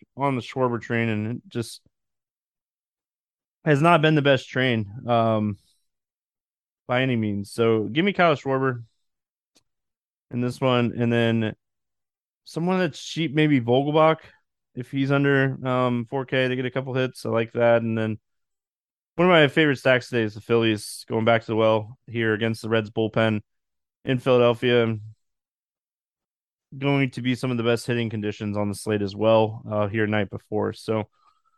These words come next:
no pricing, but, um, I mean, hopefully, I, I guess, kinda close here.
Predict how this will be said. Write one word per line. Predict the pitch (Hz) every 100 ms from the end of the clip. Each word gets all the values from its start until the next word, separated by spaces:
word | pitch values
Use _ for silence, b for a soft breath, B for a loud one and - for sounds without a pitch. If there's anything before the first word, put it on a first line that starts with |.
| _ _ _ _
no | 185
pricing, | 180 175 170 180 160
but, | 156 151 135 -
um, | 139 135 131 120 117 - _ _ _ _
I | 117
mean, | 110 110
hopefully, | 107 127 123 113 110
I, | 107
I | 113
guess, | 104 110 - - -
kinda | - 110
close | 104 113 107 - - -
here. | 110 107